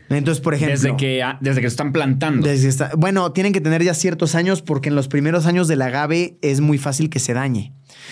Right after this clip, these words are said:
Speaker 1: Pero ya después de los tres añitos, ya es noventa y cinco por ciento seguro que va a salir.
Speaker 2: Ya
Speaker 1: O sea,
Speaker 2: jaló.
Speaker 1: va, va a crecer.
Speaker 2: Ya cuajó.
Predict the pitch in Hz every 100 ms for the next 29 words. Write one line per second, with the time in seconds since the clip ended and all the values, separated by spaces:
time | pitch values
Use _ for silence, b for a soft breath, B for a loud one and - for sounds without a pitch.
0 | B B - 143 151 156 175 180 165 180
1 | 175 147 160 175 160 170 196 - 480 -
2 | - _ _ b b b - 143 165 165
3 | 156 160 156 - - _ - 151 143 143
4 | 143 139 139 139 190 185 147 135 160 156
5 | 143 139 180 139 127 127 131 131 - 117
6 | - 123 101 - 113 113 113 127 123 -
7 | 123 - 117 107 110 117 - 104